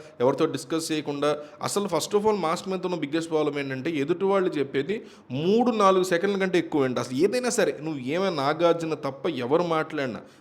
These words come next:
మీరు అగ్ని పరీక్ష దగ్గర నుంచి ఇక్కడ వరకు చూడండి, హౌస్లో ఇంకొన్ని రోజులు చూసినా సరే మీరు ఇదే మాట అంటారు. మ్యా-, కౌంట్ చేసుకోండి, మాస్క్ మ్యాన్ ఎవరితో ఉన్న డిస్కషన్ కొంచెం స్ట్రాంగ్ ఆర్గ్యుమెంట్ జరుగుతున్న టైంలో కనీసం మూడు నాలుగు సెకండ్లు కూడా వెండు.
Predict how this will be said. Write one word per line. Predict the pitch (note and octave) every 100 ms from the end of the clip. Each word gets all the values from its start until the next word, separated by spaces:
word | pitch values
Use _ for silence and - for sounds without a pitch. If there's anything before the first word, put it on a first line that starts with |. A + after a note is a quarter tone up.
| -
మీరు | A#2
అగ్ని | G#2+ C#3
పరీక్ష | C#3+ C#3 C3
దగ్గర | A#2+ A#2
నుంచి | A2+ C3+ -
ఇక్కడ | F3+ C3+
వరకు | B2+ D3+ D3
చూడండి, | C#3 C3+ D3 G3+ - - -
హౌస్లో | D3+ F#3+ G3 F#3 - E3 F3 D3+
ఇంకొన్ని | D3 D#3 C#3+
రోజులు | D#3+ F#3+ -
చూసినా | E3+ F3+
సరే | E3+ D#3+
మీరు | D#3 C3
ఇదే | D3
మాట | C#3+ C3
అంటారు. | B2 A2+ E3 - - -
మ్యా-, | C#3+ G3 -
కౌంట్ | G#3 C#4 B3+
చేసుకోండి, | G#3 C#3 G2+ - - - _
మాస్క్ | A#2 D3+ E3+ G3
మ్యాన్ | G3 E3+
ఎవరితో | E3 E3 E3
ఉన్న | E3 E3
డిస్కషన్ | D3 - F3 E3+ D3 A2+ - - -
కొంచెం | C3+ D3 -
స్ట్రాంగ్ | - - B2+ E3+ F3+
ఆర్గ్యుమెంట్ | E3+ D#3+ D#3+ D#3
జరుగుతున్న | C#3 C3 B2+ A#2+
టైంలో | G#2+ G#2 G2+ G#2+ F#3 C#4+ - - -
కనీసం | G#3 C4 C#4+ - C4 G#3
మూడు | E3 F#3+ G3
నాలుగు | F3+ E3+
సెకండ్లు | E3+ D3+ E3+
కూడా | E3+ D#3
వెండు. | A2 F#2+